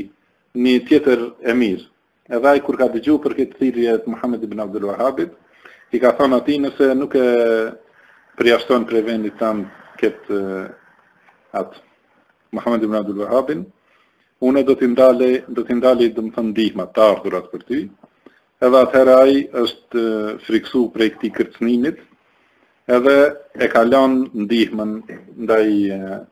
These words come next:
shehut. Mirë po, e ka nxjerr prej principatës të vet, prej imaratit të vet,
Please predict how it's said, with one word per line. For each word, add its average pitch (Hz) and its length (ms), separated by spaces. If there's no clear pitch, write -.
shehut. 101 520
Mirë 156 200
po, 165 440
e 135 80
ka 139 200
nxjerr 135 440
prej 127 540
principatës 117 720
të 95 100
vet, 156 280
prej 117 200
imaratit 110 600
të 92 80
vet, 151 240